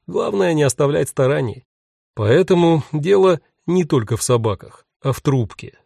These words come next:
Оми всегда выходит из дома, тщательно окутав голову облаком ароматного дыма, с неизменной пинковой трубкой в зубах. Она, похоже, вообще никогда не гаснет. По крайней мере, Оми на моей памяти ещё ни разу не прерывал игру,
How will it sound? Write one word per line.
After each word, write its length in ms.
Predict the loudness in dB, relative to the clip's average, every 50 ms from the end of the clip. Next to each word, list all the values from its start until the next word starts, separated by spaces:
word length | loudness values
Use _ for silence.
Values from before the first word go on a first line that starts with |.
| _ _ -4
Оми 320 | 0 0 2 2 2 0
всегда 400 | -2 -4 -6 -6 -2 -2 0 0
выходит 440 | 2 0 0 2 0 0 2 2 2
из 140 | 2 0 0
дома, 340 | 2 2 2 4 4 2 2
тщательно 560 | 0 0 -2 -2 -2 0 0 0 2 0 0
окутав 500 | 0 -2 -4 -2 -2 0 0 0 0 0
голову 380 | 0 0 0 0 2 2 0 0
облаком 540 | 0 -2 -2 0 0 0 0 0 -2 -2 -2
ароматного 600 | -2 0 2 2 2 2 0 0 0 0 0 0
дыма, 380 | 0 0 0 0 0 -2 -4 -8 _ _ _ _ -20 -20 -20 _
с 100 | -6 0
неизменной 640 | 2 2 4 2 2 0 0 0 2 2 2 2
пинковой 500 | 2 0 -2 -2 0 2 2 4 4 2
трубкой 440 | 2 0 -2 -4 -4 -4 -6 -8 -8
в 60 | -6
зубах. 520 | -6 -6 -6 -6 -8 -10 -12 -16 -20 -20 _ _ _ _ _ _ _
Она, 280 | -2 0 2 2 2 2
похоже, 460 | 0 -2 0 0 0 0 2 2 0
вообще 360 | 2 0 0 0 -2 -2 -2
никогда 400 | 0 0 2 0 0 0 0 0
не 140 | 2 2 0
гаснет. 500 | 0 -2 -4 -4 -6 -10 -12 -16 -18 _ _ _ _ _ _
По 120 | -12 -8
крайней 340 | -4 -2 0 2 2 2 2
мере, 280 | 2 2 2 0 0 -2 -4 _
Оми 260 | -4 -2 0 2 2
на 120 | 4 4 4
моей 200 | 2 2 0 0
памяти 340 | 0 0 2 2 0 0 0
ещё 240 | -2 0 0 0
ни 100 | 2 2
разу 280 | 4 4 4 2 2 0
не 80 | -2 -2
прерывал 580 | 0 0 0 0 0 0 0 0 0 -2 -2
игру, 300 | -2 -2 -2 -4 -4 -4